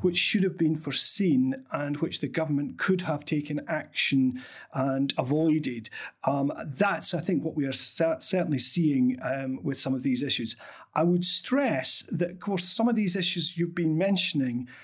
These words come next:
are complex and difficult issues, and it's not always easy to get them right. I mean, there's some policy areas are relatively, and stress relatively, easily dealt with, but there are also what we often call wicked problems, really complex problems, really difficult problems.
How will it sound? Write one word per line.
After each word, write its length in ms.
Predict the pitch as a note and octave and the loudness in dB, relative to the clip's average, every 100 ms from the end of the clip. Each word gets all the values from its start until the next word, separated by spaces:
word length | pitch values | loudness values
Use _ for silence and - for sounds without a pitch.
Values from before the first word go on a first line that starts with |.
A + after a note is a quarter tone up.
| - - - | -20 -4 0
are 400 | F3 F#3 F3+ F3+ - | 0 0 -2 -6 -10
complex 640 | - G3 F3 F3+ E3 - D#3+ | 0 2 2 0 -2 -2 -2
and 160 | D#3 | -2
difficult 560 | F3 F3 D3+ - C#3+ - - | -4 -4 -6 -6 -6 -8 -4
issues, 540 | D3+ - D3 C3 - | -2 0 0 -2 -4
and 100 | - | -2
it's 140 | D3 - | -2 0
not 140 | F#3 | 0
always 320 | F3+ F3 F3 - | 0 0 0 2
easy 440 | A3 A3 E3+ B2 - | 2 2 2 -2 -4
to 100 | - | -6
get 320 | D3 G2+ - | -2 -2 -2
them 260 | D#3 C#3 C#3 | -4 0 0
right. 280 | E3 B2 B2 | 0 -2 0
I 40 | |
mean, 140 | D#3+ D#3+ | 0 2
there's 120 | D#3 | 2
some 200 | A3+ F3+ | 2 2
policy 500 | G3+ D#3+ - B2+ E3 | 2 2 0 0 0
areas 240 | D3+ C#3 | 0 -2
are 180 | - D3+ | -2 -2
relatively, 800 | D3 F#3 F#3+ - D3 A#2+ B2+ C3 - - - | 0 0 0 -2 -4 -2 -2 -4 -8 -18 -6
and 120 | B2+ | -2
stress 340 | - E3+ C3+ | 0 0 0
relatively, 760 | D#3 E3+ E3+ - C#3 B2+ C3 - - | 0 0 0 -2 -4 0 -2 -4 0
easily 480 | F3 F3 E3+ C#3+ C3 | 2 4 2 2 2
dealt 300 | B2+ C3+ - | 0 -4 -6
with, 220 | C3 - - - - - | -10 -10 -12 -14 -6 -2
but 80 | |
there 100 | E3+ | 2
are 100 | F#3 | 2
also 360 | G3+ - F3+ E3 - - _ | 2 2 0 -2 -8 -18 _
what 180 | - F3 | -2 2
we 80 | E3+ | 2
often 200 | D#3+ D#3+ | 0 -4
call 220 | - C3 | -2 -2
wicked 400 | B2 E3+ F3+ - | 0 0 0 -2
problems, 400 | - C#3+ C3 A#2+ | -4 -4 -4 0
really 240 | D#3 F#3+ F3 | 2 2 0
complex 640 | - E3+ D#3+ D3+ C#3 - | -2 -2 -2 -6 -4 -6
problems, 540 | - C#3+ C3+ B2+ C3+ | -2 -2 0 0 0
really 180 | C#3+ D#3+ | 2 0
difficult 500 | D3 F3 F3+ F3 - | 2 0 -2 -4 -6
problems. 600 | - C3 B2 B2 B2+ - | -6 -6 -6 -6 -4 -4